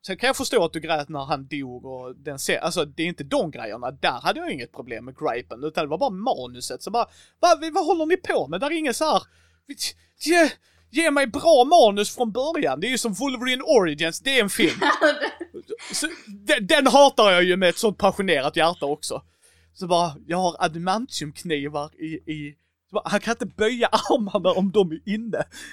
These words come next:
Speaker 1: Ni säger till mig att det är oförstört materi-, material." Ja. "Han kan inte böja armarna om han har de svärden inne. Det makes no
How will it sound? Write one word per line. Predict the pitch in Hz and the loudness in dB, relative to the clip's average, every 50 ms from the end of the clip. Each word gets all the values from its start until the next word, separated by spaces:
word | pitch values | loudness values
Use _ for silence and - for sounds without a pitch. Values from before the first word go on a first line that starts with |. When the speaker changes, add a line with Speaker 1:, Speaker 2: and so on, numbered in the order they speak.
| - 196 - _ _ - - | -18 -20 -20 _ _ -8 0
Speaker 1:
Ni | 208 247 247 | 2 2 2
säger | - - 269 247 254 247 | 4 4 2 4 4 2
till | - - - 294 277 220 190 | 0 0 0 0 2 2 4
mig | 190 190 202 | 4 6 6
att | 214 208 - | 4 4 6
det | 269 233 240 - - | 4 4 4 4 4
är | 214 277 | 6 6
oförstört | 302 - - 214 - - 226 214 _ | 6 6 2 -6 2 2 2 2 _
materi-, | 196 202 220 - - - 208 214 | 0 -2 -2 -2 -4 -8 -4 2
material." | 208 208 202 - 254 247 196 151 - | 2 2 2 4 4 6 6 6 4
Ja. | - 156 170 220 - _ _ _ _ _ _ _ | 4 4 4 4 2 _ _ _ _ _ _ _
"Han | - - 262 262 | 2 2 2 2
kan | - 285 269 | 4 4 2
inte | 285 - - 254 | 4 4 2 0
böja | 190 _ - 277 277 285 302 277 269 262 254 | 0 _ 6 6 8 8 6 4 4 2 2
armarna | - - 233 269 285 277 302 262 240 226 214 202 196 190 202 | 4 6 6 6 6 4 2 4 6 6 6 6 4 2 4
om | 214 214 220 | 4 4 4
han | 226 226 | 4 4
har | 226 254 233 214 208 | 6 4 4 6 6
de | 233 226 | 4 2
svärden | - - - 262 277 233 214 196 185 208 208 220 | 2 -2 2 6 8 8 8 6 4 -2 -4 -2
inne. | - 240 262 294 285 247 190 160 151 - - _ _ _ - _ _ | -2 -2 -2 -2 0 0 2 2 2 0 -4 _ _ _ -20 _ _
Det | 254 254 | -4 -4
makes | 247 254 262 254 - - - - - - | 0 0 -2 -2 -2 -4 -4 -4 -6 -6
no | 277 330 349 302 233 208 202 202 202 | -6 2 6 6 6 6 4 -2 -6